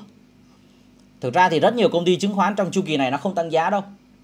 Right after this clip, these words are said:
Trừ những cái công ty chứng khoán tăng vốn thôi. F T S tăng vốn này, B S I này, V D S này, V C I này đó. Những cái doanh nghiệp tăng vốn đó,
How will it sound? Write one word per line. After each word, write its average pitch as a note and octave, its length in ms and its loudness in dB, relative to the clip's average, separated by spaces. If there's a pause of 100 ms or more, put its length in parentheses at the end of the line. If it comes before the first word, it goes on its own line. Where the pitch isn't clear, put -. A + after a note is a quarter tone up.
(500)
Trừ D#3 220 0
những B2 200 -4
cái F3 100 -4
công F3+ 200 -4
ty E3+ 140 0
chứng F3+ 160 -6
khoán G3 160 -4
tăng E3+ 200 -4
vốn F#3+ 240 2
thôi. C4 100 -10 (1000)
F F#3+ 120 -4 (120)
T F#3 360 -4
S - 80 -20
tăng D3 220 -4
vốn D#3 260 2
này, C#3+ 80 -8
B D#3 120 -8 (240)
S G3 160 -14
I F3 400 -4
này, G#2 120 -6
V G#2 100 -8 (200)
D E3 40 -8 (380)
S - 120 -18
này, A2+ 200 -10
V G2+ 60 -16
C F#3 260 -2
I F3 540 -4
này G2+ 140 -12
đó. C3 80 -8 (120)
Những B2+ 180 -6
cái F#3 100 0
doanh G#3 120 0
nghiệp D3+ 200 -2
tăng F3 180 -6
vốn G3 220 2
đó, A#3+ 80 -10